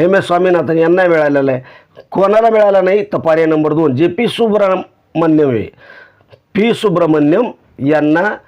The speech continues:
दोन हजार चोवीसमध्ये भारतरत्न पुरस्कार मिळालेला नाही. त्यानंतर पुढचा प्रश्न बघा, खालीलपैकी कोणता शब्द पारशी भाषेतून दैनंदिन व्यवहारातील मराठी भाषेत रूढ झालेला आहे?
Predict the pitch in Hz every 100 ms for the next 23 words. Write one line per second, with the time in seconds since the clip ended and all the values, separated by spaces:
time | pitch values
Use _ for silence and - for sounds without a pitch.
0 | _ 123 160 160 143 143 147 135 135 156
1 | 180 123 131 127 127 135 123 120 - 196
2 | - - _ _ 160 185 147 123 117 110
3 | 107 92 - - _ - 175 190 - -
4 | 196 220 208 214 214 208 190 208 - _
5 | - - - _ - - 190 262 233 190
6 | 156 165 202 180 180 202 175 151 143 190
7 | 190 - 220 170 123 143 175 175 185 190
8 | 190 208 202 165 147 143 190 165 165 151
9 | 202 151 - 160 127 175 165 123 127 185
10 | 185